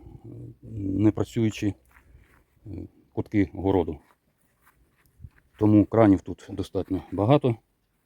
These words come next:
Але ставив стільки, скільки треба. І можна буде розподіляти, е, подачу води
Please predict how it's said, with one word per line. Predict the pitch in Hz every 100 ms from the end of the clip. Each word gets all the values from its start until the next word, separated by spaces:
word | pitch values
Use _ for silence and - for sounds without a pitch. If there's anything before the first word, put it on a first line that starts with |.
| _ - - - - - - - - - - - -
Але | 131 131
ставив | - 139 120
стільки, | - 185 -
скільки | - 160 98
треба. | 95 87 85 - - - - - - - - - - - - - - _ _ - - - _ _ _ _ _ _ _ _ - - - - - - - - - - - - -
І | 123 123
можна | 104 117 104
буде | 98 101 101 - - - _ _ - -
розподіляти, | 104 110 104 117 110 98 - - - - - - - - -
е, | - 92 - - -
подачу | 98 101 - 95
води | 98 131